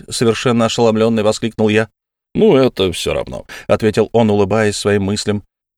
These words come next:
«В настоящую минуту меня более всего занимает гемоглобин и его реактив. Надеюсь, что вы понимаете всё громадное значение моего открытия». «Несомненно, что это открытие очень полезно и важно в области химии, но с практической точки зрения».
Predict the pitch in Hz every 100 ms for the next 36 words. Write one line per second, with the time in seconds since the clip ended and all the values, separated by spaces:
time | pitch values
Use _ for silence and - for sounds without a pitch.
0 | - 98 - 151 214 - 202 202 220 190
1 | 185 180 175 170 160 147 170 139 143 147
2 | 151 139 123 131 117 107 110 143 82 85
3 | 110 104 - - - _ _ _ 90 85
4 | 90 98 - 82 92 80 82 110 127 120
5 | - 107 101 104 110 104 113 98 120 -
6 | 104 120 131 131 135 135 - 139 151 160
7 | - _ _ _ _ _ _ _ _ -
8 | 92 104 - 110 110 151 156 147 - -
9 | 120 - 123 - - 113 127 120 113 -
10 | 110 110 - 92 82 123 165 160 98 78
11 | 73 117 156 165 143 143 151 143 - 139
12 | - - 160 160 156 117 104 107 - 117
13 | 123 - 127 - 101 104 101 - 101 127
14 | 185 160 -